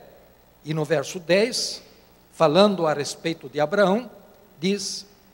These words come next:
que Abraão aguardava a cidade que tem fundamentos, da qual Deus é o arquiteto e edificador.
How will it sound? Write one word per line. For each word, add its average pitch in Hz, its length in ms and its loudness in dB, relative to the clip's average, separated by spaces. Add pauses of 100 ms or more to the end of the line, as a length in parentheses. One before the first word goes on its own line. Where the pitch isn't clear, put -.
(320)
que 202 160 4
Abraão 240 640 6 (1300)
aguardava 180 1160 0 (160)
a 214 160 0
cidade 196 880 -2 (680)
que 214 120 -2
tem 262 320 -4
fundamentos, 214 1400 -2 (840)
da 170 120 4
qual 185 280 4
Deus 233 500 4
é 202 80 2
o 202 100 4
arquiteto 175 800 0 (440)
e 156 160 2
edificador. 139 640 -4